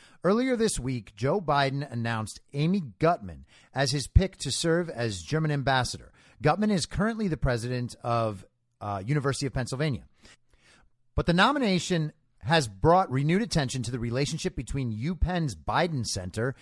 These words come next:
and Chinese cash. Between twenty thirteen and last year, UPenn allegedly received tens of millions in undisclosed donations from Communist China, according to National Legal and Policy Center,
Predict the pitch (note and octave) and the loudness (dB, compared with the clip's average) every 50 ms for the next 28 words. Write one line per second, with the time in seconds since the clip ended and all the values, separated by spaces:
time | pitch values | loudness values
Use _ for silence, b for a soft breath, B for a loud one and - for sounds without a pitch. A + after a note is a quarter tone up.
0 | b b b b F#3 F#3 F3+ - F3 D#3 D3+ D3 C#3+ C#3+ C3 - - E3 E3+ D#3+ | b b b b 2 2 4 4 4 4 4 4 2 -2 -4 -4 -2 -2 0 0
1 | B2+ F#2+ - - - - - b b b b b b F#3 D#3 - G3+ A3+ G3+ - | 0 -2 -6 -12 -20 -20 -20 b b b b b b -6 -4 -2 -2 -2 -2 -2
2 | - F#3+ A3+ C4 C#4 G#3 - A3 G3+ F#3 - - D#3+ E3 E3 D#3+ C#3 B2+ B2+ C3+ | -4 -4 -2 -2 -2 0 2 2 2 0 0 -2 -2 0 0 0 0 2 2 2
3 | C#3 C3+ - - B2+ C3 G#2+ D2 - b b b b b A2+ D3+ G#3 E3 - F3 | 0 0 -2 -2 -2 -4 -4 -4 -8 b b b b b -2 0 0 2 2 2
4 | F#3 D#3+ B2 A2 A2+ C#3 E3+ F3 F3+ F#3+ E3 F#3+ G3+ F3+ E3+ D#3 - - A#2+ A2+ | 2 2 0 0 0 0 0 0 -2 -4 -4 -4 -6 -4 -4 -4 -4 -4 -4 -6
5 | A2+ - - - B2 E3 F3+ F3 G#3 E3 C3+ C3 C3+ C3+ B2 A#2+ A2+ A2 G#2 - | -6 -6 -8 -6 -6 -4 -4 -4 -4 -4 -2 -2 -2 -2 -2 -2 -2 -4 -6 -8
6 | b b b b b C3+ C3 C3+ - D3 F3 G3+ G#3 - - - D3+ C#3+ C#3 A#2+ | b b b b b -4 -4 -2 -2 -2 -2 -2 -2 -2 -2 0 0 0 0 0
7 | - C#3+ B2+ B2 C3+ C#3+ C3 - A2 G2+ - - B2 A2 G#2+ A#2+ A#2+ B2 B2 A#2 | -2 -2 -2 -2 -2 -2 -4 -4 -6 -8 -6 -6 -8 -6 -4 -4 -2 -2 -2 -2
8 | A#2 A2 - - D3 C#3+ B2+ F#2 E2 - b b b b A2 - - - D#3+ F#3 | -4 -4 -4 -4 -4 -2 -4 -4 -8 -12 b b b b -8 -4 -2 0 0 2
9 | D#3+ C#3+ C3 A2+ - C3+ C#3 B2+ B2 C3+ - G2+ G#2+ A#2+ B2+ B2+ - - E3 D#3 | 0 0 -2 -4 -4 -4 -2 -2 -4 -6 -6 -4 -4 -2 -2 -2 -2 -2 -2 -2
10 | D3 C3+ A2+ A2 B2+ B2 G#2 B2 B2 B2 A2+ G2+ - C#3+ D#3 D#3 C3+ - G2+ F2 | -2 -2 -4 -4 -4 -4 -2 -2 -2 -2 -4 -2 0 0 2 2 0 0 -4 -8
11 | - G2+ G2 F#2 G2 G2 | -6 -6 -6 -4 -6 -8